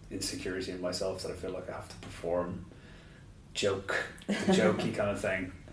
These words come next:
Speaker 1: But I, I wouldn't enjoy, I, I don't know. It seems, it seems more real to me that it, that sad things are funny.
Speaker 2: Mm.
Speaker 1: 'Cause often there is humour, even in the darkest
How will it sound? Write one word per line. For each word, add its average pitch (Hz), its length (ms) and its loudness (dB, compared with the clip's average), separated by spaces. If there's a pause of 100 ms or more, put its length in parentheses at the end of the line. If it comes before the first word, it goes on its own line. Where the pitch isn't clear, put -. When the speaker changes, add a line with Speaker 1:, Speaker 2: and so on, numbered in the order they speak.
(400)
Speaker 1:
But 147 120 8
I, 156 320 10
I 165 40 6
wouldn't 180 280 10
enjoy, 165 760 12
I, - 380 2
I - 20 0
don't 151 160 4
know. 147 240 10 (500)
It - 100 2
seems, 220 360 6
it 151 80 4
seems 202 260 6
more 175 200 12
real 170 260 10
to 170 120 4
me 120 160 10
that 101 180 6
it, - 300 -2
that 95 240 2 (260)
sad - 360 4
things 90 240 -4
are - 40 -4
funny. 90 380 -2 (300)
Speaker 2:
Mm. 202 420 6 (680)
Speaker 1:
'Cause - 140 -2
often 127 640 6
there 113 200 6
is 131 140 8
humour, 95 440 0 (100)
even 123 160 4
in 113 100 4
the 104 60 2
darkest - 720 2